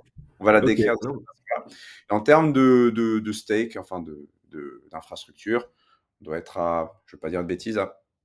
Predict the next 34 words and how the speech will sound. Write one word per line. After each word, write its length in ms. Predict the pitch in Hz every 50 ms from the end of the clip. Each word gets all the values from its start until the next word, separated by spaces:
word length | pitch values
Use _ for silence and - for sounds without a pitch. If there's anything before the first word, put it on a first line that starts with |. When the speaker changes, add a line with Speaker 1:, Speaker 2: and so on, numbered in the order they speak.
| _ _ _ _ _ _ _ _ _ _ _ _ _ _ _
Speaker 1:
près 120 | - - 95
de 80 | 90
cent 180 | - - 101 101
millions 340 | 104 101 98 98 104 104 107
de 40 | 104
dollars 300 | 104 98 98 101 101 -
stakés 480 | - - 98 90 - 110 110 110 - _ _ _
pour 100 | - 95
le 60 | 90
moment 240 | 90 90 92 110 123
à 40 | 123
travers 280 | - - 92 90 87
les 100 | 87 87
différents 320 | 85 90 87 - 92 90 87
protocoles. 560 | - 90 87 87 87 - - - 285 285 - _ _ _ _ _ _ _ _ _ _ _ _ _ _ -
Et, 240 | 78 80 80 80 80
euh, 640 | 80 78 78 76 76 76 73 73 71 69 69 67 65 65 64 64 69 - -
et 80 | - -
on 100 | 80 78
a 60 | 80
pas 180 | - - 87 85
mal 280 | 87 92 98 101 92
de 80 | 90 87
déploiements, 840 | 78 87 92 87 - - 92 87 82 80 82 90 101 113 120 127 123
de, 260 | 110 92 82 78 78
de 80 | 80 80
futurs 320 | - - 92 - - 92
mainnets 360 | 90 90 87 87 87 90 95
qui 180 | 95 - - 92
arrivent, 340 | 85 80 80 90 101 110 107
qui 140 | - - -
sont 180 | - - 80
assez, 340 | 78 78 - - - 87 87
euh, 200 | 85 80 78 76